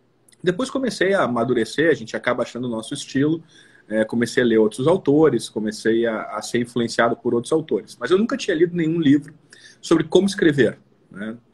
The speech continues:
E aí, é, ano passado, pré-pandemia, fevereiro, eu tava na praia e, e, e resolvi ler dois livros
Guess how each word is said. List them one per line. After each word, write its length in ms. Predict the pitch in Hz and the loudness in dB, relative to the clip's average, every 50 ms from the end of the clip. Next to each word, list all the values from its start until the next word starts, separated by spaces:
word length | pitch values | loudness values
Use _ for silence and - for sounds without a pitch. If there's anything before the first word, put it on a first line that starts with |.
| _ _ _ - - - - - _ _ | _ _ _ -20 -20 -20 -20 -20 _ _
E 120 | 165 175 | 2 2
aí, 400 | 175 175 208 254 294 311 285 - _ _ | 4 4 2 2 0 -2 -4 -6 _ _
é, 280 | 147 151 151 151 147 - 139 | 2 2 4 4 4 4 4
ano 180 | 160 226 262 | 2 2 2
passado, 640 | 247 - 156 117 - - 127 120 156 190 170 147 - | 0 0 -2 -2 0 0 0 0 2 0 -2 -4 -4
pré-pandemia, 800 | - 123 127 147 - 190 175 147 131 120 113 110 123 160 151 | -2 -2 -2 0 0 -2 0 0 0 0 0 0 2 2 2
fevereiro, 720 | 135 - - 131 131 139 123 113 123 147 170 165 139 110 - | 2 2 0 2 2 4 4 4 4 2 2 0 -2 -4 -8
eu 80 | - - | -12 -10
tava 260 | - - 135 131 110 107 | -6 -4 -4 -2 -4 -4
na 100 | 120 135 | -6 -6
praia 420 | - 113 117 131 139 135 - - - _ _ _ _ _ - - - - _ _ | -4 -2 0 0 0 -2 -4 -6 -12 _ _ _ _ _ -20 -20 -20 -20 _ _
e, 320 | - 127 131 127 123 - - - | -2 2 2 2 2 0 -2 -4
e, 540 | 127 131 131 131 135 135 135 139 135 160 | -4 -2 0 2 2 2 2 0 0 0
e 40 | 170 | -2
resolvi 720 | 147 165 175 180 180 208 208 175 131 139 147 165 175 175 - _ _ _ _ _ _ _ _ _ _ _ _ _ _ _ - - | 0 2 2 4 4 4 2 2 0 0 0 0 -2 -2 -8 _ _ _ _ _ _ _ _ _ _ _ _ _ _ _ -8 -2
ler 180 | 123 139 175 | 2 2 2
dois 340 | 160 139 147 175 208 202 143 | 4 4 2 2 2 2 0
livros 500 | 135 131 127 139 139 143 160 156 - - | -2 -2 -2 -2 -2 -4 -6 -10 -10 -14